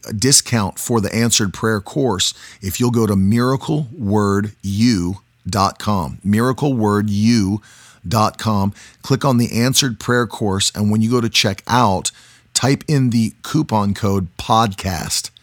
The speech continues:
and I'm gonna give you twenty-five percent off of the Answered Prayer course. This is vital. I answer things in the course like, what are the eight types of prayer? Many people don't even know that there are different kinds of prayer,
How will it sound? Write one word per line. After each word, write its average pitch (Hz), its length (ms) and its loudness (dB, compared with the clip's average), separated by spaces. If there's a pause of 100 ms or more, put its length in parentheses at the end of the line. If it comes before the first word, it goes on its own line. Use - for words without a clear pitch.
(480)
and 104 100 0
I'm 107 80 4
gonna 117 120 4
give 110 200 2
you 104 120 2
twenty-five 123 800 0
percent 110 580 0
off 104 440 0 (420)
of 101 140 -2
the 104 200 -2
Answered 107 340 0
Prayer 107 220 0
course. 101 280 0
This 127 400 0
is 127 280 2 (120)
vital. 95 720 -2 (640)
I 110 220 -2
answer 131 400 0
things 101 500 0 (1040)
in 151 200 4
the 120 80 2
course 135 500 0
like, 101 280 0 (340)
what 120 260 2
are 143 80 4
the 120 260 -2
eight 135 340 0
types - 600 -2
of 110 200 -6
prayer? 110 460 0 (440)
Many 131 240 4
people 123 220 0
don't 113 160 4
even 120 180 2
know 120 140 2
that 120 140 0
there 117 120 2
are 113 80 4
different 120 300 -2
kinds 123 280 0
of 113 80 -6
prayer, 180 340 0